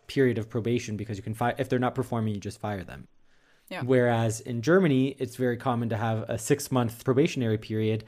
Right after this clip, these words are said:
Speaker 1: s-, where it's easier for both sides to quit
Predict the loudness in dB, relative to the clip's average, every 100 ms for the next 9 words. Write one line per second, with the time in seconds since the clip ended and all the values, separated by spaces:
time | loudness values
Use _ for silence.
0 | -14 -20 _ -16 -12 0 2 2 0 -2
1 | -2 2 4 4 4 2 2 2 0 -8
2 | -2 2 4 2 -2 -6 -12 -14 2 2
3 | 2